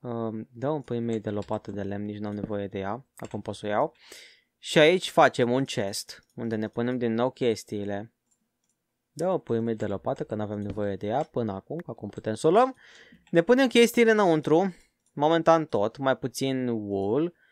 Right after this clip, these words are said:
și, uh, lemn, nu?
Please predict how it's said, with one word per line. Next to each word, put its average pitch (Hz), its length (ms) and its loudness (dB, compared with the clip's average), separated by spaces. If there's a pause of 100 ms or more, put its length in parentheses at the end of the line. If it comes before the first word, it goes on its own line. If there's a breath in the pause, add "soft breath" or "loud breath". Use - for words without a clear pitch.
(260)
și, 147 680 -2 (960)
uh, 143 720 -2
lemn, 139 380 -4
nu? 170 260 -6